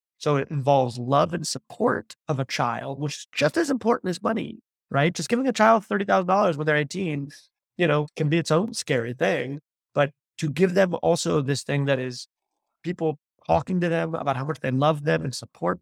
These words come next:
them and, and how much they care about them, what they hope they'll do, that is truly the impact that can change a child's life.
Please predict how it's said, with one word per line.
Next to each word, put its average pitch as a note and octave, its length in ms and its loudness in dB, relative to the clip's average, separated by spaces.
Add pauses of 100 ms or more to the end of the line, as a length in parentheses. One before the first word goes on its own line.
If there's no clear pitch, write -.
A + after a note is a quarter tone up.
them E3 280 -2
and, C3 220 -4 (300)
and C3+ 140 0
how C#3+ 100 2
much C#3+ 220 -2
they - 140 -8
care F3+ 260 2
about F3+ 260 4
them, F3 300 -2 (120)
what C3 180 -4 (120)
they C#3 160 2
hope F#3 240 0
they'll F3+ 220 4
do, E3+ 480 -2 (340)
that E3+ 380 4
is D3+ 160 -8 (180)
truly F3+ 600 0
the B2+ 240 0
impact C3 560 -4
that B2 180 -6
can B2 200 -10
change C3+ 300 -6
a B2+ 60 -8
child's A#2+ 360 -4
life. A#2+ 380 -8